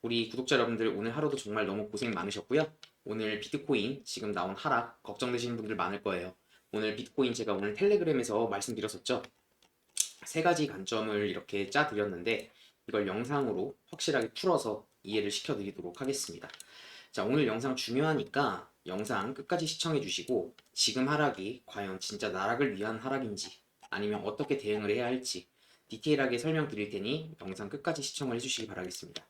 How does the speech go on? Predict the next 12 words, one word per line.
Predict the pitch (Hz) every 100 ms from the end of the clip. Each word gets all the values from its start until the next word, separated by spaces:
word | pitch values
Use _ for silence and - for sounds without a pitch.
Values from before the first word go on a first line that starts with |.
| _ - - _ -
자, | 123
일단 | 120 135 131 131 123
간단하게 | - 110 113 139 135 107 135 82 -
비트코인부터 | - - - 165 151 131 - 120 117 120
먼저 | 92 95 95 92
짚고 | - - - 110
넘어가도록 | 95 98 92 92 123 92 135
할게요. | 127 104 90 - _ - - - -
지금 | - 127
비트코인 | 135 - 170 160
보면 | 117 113 107 113 92 - - _ _ _ _ _ _ - _
제가 | 92 95 92 90